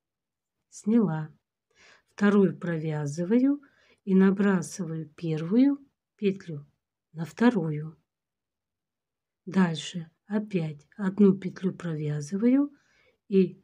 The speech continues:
набрасываю на вновь связанную. Всё, пике или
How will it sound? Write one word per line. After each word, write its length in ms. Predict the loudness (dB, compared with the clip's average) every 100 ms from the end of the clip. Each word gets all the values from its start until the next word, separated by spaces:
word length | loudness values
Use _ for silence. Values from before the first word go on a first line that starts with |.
| _
набрасываю 1080 | -4 -2 -2 -4 -6 -8 -4 2 2 2 -4 _ _ _ _ _ _ _ _ 0
на 340 | 2 2 0 _ _ _ _ _ -4
вновь 420 | 2 2 0 -14
связанную. 760 | -14 -6 -4 -4 -6 -8 -8 -12 -18 _ _
Всё, 480 | -12 -2 -2 -2 -12 _ _ _ _ _ _ -12
пике 520 | -12 0 0 0 -4
или 460 | -4 0 0 -2